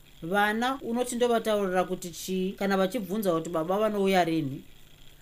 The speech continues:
Rangarirai, ava munhu atokura ava kuziva. Mazuva ano ese aya,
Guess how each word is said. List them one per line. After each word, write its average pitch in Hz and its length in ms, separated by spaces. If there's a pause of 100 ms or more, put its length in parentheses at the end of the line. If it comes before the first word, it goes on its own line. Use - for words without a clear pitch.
(140)
Rangarirai, 247 600
ava 226 240
munhu 220 280
atokura 190 640
ava 202 200
kuziva. 147 520 (520)
Mazuva 190 520
ano 240 220
ese 220 380
aya, 170 340